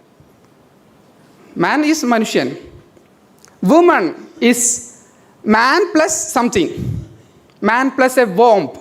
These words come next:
ഗർഭപാത്രമുള്ള മനുഷ്യനാണ് സ്ത്രീ. So man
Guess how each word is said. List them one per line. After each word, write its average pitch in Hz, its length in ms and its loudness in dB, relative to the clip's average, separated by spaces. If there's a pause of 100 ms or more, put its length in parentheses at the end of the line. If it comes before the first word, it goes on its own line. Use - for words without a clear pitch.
(400)
ഗർഭപാത്രമുള്ള 196 1120 2 (260)
മനുഷ്യനാണ് 175 640 0
സ്ത്രീ. 156 420 -2 (340)
So 196 80 0
man 240 300 0